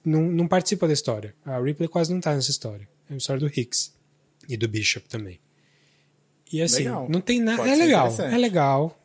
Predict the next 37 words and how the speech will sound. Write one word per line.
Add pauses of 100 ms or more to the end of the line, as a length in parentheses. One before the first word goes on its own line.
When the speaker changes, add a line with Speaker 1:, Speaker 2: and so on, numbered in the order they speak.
Speaker 1:
Não
vou
falar
que
é, (100)
que
é
ruim,
mas (280)
por (120)
mais
problemático
que
seja
o, (300)
o
Alien
três, (760)
eu
acho
que
eu
gosto
mais
desse
universo
que
saiu
o
Alien
três
desse
jeito (380)
do
que
se
fosse,